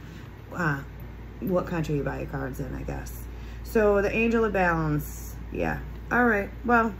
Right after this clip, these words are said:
you know, alchemy. Being centered and self-honoring. She's got wings.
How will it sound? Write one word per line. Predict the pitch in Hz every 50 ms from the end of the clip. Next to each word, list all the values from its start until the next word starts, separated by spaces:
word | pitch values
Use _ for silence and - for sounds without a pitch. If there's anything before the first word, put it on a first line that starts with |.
| - - - - - - -
you | - 262 254
know, | 214 185 175 160 - - - - - -
alchemy. | - 214 214 208 - 214 214 202 202 208 202 - - - - - - - - - - - - - - - - - - - - - - - - - - - - - - - - - - - - - - - - - - - -
Being | 254 269 277 262 233 202 175
centered | - - - - 208 202 202 196 190 190 190 185 185 -
and | 165 160 147 147
self-honoring. | - - - 180 165 165 160 156 151 - - - - 147 147 143 143 135 127 131 139 139 - - 143 - - - - - - - - - - - - - - - - - - - - - - - - - - - - - - - - - - - - - - - - - - - - - - - - - - - - - - - - - - - - - - - -
She's | - 226 226
got | 233 269 254 254
wings. | 247 233 226 220 220 226 208 185 - -